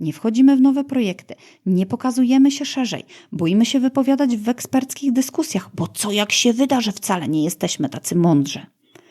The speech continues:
Syndrom oszusta chadza też pod rękę z perfekcjonizmem i sprawia, że to, nad czym pracujemy,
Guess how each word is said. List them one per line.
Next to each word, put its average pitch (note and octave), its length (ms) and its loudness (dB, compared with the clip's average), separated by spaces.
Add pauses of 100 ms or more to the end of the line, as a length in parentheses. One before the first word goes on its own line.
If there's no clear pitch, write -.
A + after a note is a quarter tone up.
(360)
Syndrom C#4 420 0
oszusta F3+ 500 -2
chadza A#3 240 -2
też G#3 160 -6
pod E3+ 160 -6
rękę G3 200 -2
z - 60 -8
perfekcjonizmem F3+ 840 -2
i - 80 -8
sprawia, E3 680 -4
że F3 200 -4
to, C4+ 340 2
nad - 280 2
czym F3 160 -2
pracujemy, D#3+ 580 -2